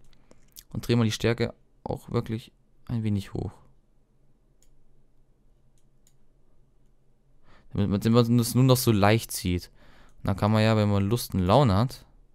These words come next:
ein Weichzeichner reinmachen. Kann man das hier vielleicht sogar ein bisschen heller machen von der Farbe. Jetzt machen wir das zweite wieder rein und selektieren das Ganze. Transformieren, Skalierung ein wenig größer, damit es so-, sozusagen drüber liegt.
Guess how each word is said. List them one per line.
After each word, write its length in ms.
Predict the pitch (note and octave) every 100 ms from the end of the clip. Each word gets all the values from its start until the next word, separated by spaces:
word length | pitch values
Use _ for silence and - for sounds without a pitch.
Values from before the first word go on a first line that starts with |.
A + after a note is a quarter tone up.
| _ - - _ _ _ _ _ - _ - - -
ein 100 | -
Weichzeichner 500 | A2+ - C#3+ C3 C3
reinmachen. 380 | C3 B2+ B2
Kann 120 | A2 G#2
man 40 |
das 120 | A2
hier 100 | -
vielleicht 220 | - -
sogar 180 | - -
ein 60 | G2
bisschen 200 | - G2
heller 180 | A2 G#2+
machen 280 | F#2 G#2+
von 100 | G#2+
der 80 | A#2
Farbe. 340 | - F#2+ A#2 B2+ - - _ _ _ _ _ _ _ _ _ - _ - - _ - - - - - - - - - -
Jetzt 240 | G2+ -
machen 180 | A2 A2+
wir 80 | G#2+
das 180 | G2 -
zweite 280 | C3+ D#3+
wieder 160 | G#2 G2
rein 320 | F#2+ B2+ E3 - - -
und 140 | - -
selektieren 760 | A#2 G#2+ A2 - - C3+ C3
das 160 | A#2+ -
Ganze. 340 | G#2+ A2+ B2+ B2+ - _ _ - - - - - -
Transformieren, 640 | G2 G2+ G#2+ G2+ C3+ E3+
Skalierung 480 | - G2+ G#2+ C3+ -
ein 180 | - A2+
wenig 200 | A2+ A2+
größer, 340 | - G2 - G#2
damit 200 | F#2 F#2+
es 100 | -
so-, 120 | -
sozusagen 440 | G2+ G2 G2+ G2+ -
drüber 320 | - A#2 F#2
liegt. 460 | F2 E2+ - -